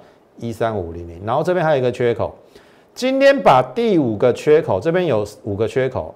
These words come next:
最上面这个缺口补掉，OK 啦，很合理。然后就看这个缺口的支撑，哦，所以未来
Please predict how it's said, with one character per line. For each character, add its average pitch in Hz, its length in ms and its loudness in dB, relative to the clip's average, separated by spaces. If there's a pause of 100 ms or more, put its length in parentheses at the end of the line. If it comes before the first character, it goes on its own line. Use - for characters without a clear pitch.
(120)
最 196 180 2
上 175 160 0
面 165 120 0
这 175 60 0
个 147 140 2
缺 131 100 0
口 127 120 2
补 90 180 -8
掉， 107 280 -4
OK 110 420 -4
啦， 80 180 -10 (440)
很 101 160 -6
合 120 200 0
理。 - 160 -2 (540)
然 151 140 4
后 247 360 4 (500)
就 175 120 0
看 165 160 4
这 160 60 0
个 143 120 4
缺 131 180 0
口 104 160 0
的 90 80 -4
支 95 180 -10
撑， 90 280 -8 (1400)
哦， 101 280 -2 (520)
所 208 200 2
以 170 360 2 (180)
未 214 400 4 (160)
来 110 460 0